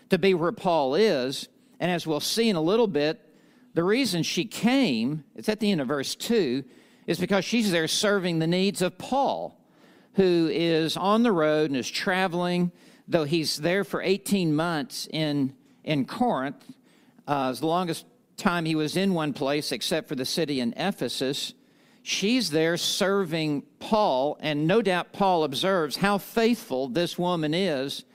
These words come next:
I can entrust this, this book to her because I see by the example of her life how selfless she is and how she will expend herself in, in the cause of Christ.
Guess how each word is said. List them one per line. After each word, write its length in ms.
I 180
can 180
entrust 920
this, 540
this 280
book 440
to 140
her 420
because 340
I 100
see 260
by 300
the 120
example 540
of 80
her 140
life 600
how 160
selfless 1120
she 640
is 420
and 200
how 240
she 260
will 200
expend 600
herself 920
in, 260
in 160
the 60
cause 420
of 120
Christ. 720